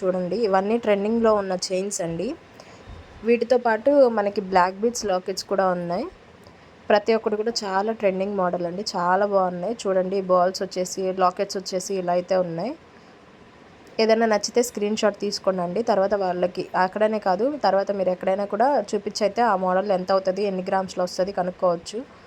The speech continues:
ఫస్ట్ చైన్స్ ఎందుకు చూపిస్తున్నానంటే, ఇవి మోడల్స్ బాగున్నాయని ఇవి చూపిస్తున్నాను. మన ఛానల్ ఫస్ట్ టైమ్ చూస్తున్న వాళ్ళు సబ్స్క్రైబ్ చేయండి, లైక్ అయితే ఇవ్వండి.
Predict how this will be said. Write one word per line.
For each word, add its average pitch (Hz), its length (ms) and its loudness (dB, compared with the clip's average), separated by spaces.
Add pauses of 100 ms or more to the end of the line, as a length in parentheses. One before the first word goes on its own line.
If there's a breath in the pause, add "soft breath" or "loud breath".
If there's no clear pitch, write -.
(320 loud breath)
ఫస్ట్ 247 380 0
చైన్స్ 226 280 2
ఎందుకు 214 300 -2
చూపిస్తున్నానంటే, 202 840 -2 (120)
ఇవి 208 140 0
మోడల్స్ 208 460 2
బాగున్నాయని 196 580 2
ఇవి 247 160 -2 (100)
చూపిస్తున్నాను. 190 760 -6 (1400 loud breath)
మన 214 100 4
ఛానల్ 226 340 2
ఫస్ట్ 226 240 2
టైమ్ 226 200 0
చూస్తున్న 208 260 -4
వాళ్ళు 190 200 -2
సబ్స్క్రైబ్ 202 600 -2
చేయండి, 190 460 0
లైక్ 185 300 2
అయితే 202 240 0
ఇవ్వండి. 180 520 -2